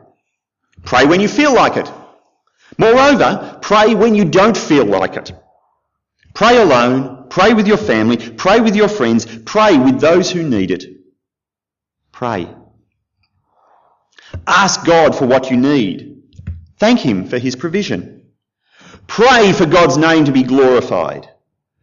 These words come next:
Praise him for his glory. Come before him in humble repentance. Thank him for his great mercy and the provision of his Spirit.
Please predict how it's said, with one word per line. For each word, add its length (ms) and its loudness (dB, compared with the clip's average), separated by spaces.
Praise 480 2
him 240 -4
for 160 -6
his 140 -4
glory. 520 0
Come 340 -4
before 400 0
him 200 -2
in 80 -2
humble 380 -8
repentance. 880 -10
Thank 240 2
him 280 -2
for 160 -10
his 140 -6
great 320 -4
mercy 800 -6
and 100 -14
the 60 -16
provision 460 -10
of 60 -12
his 140 -12
Spirit. 480 -14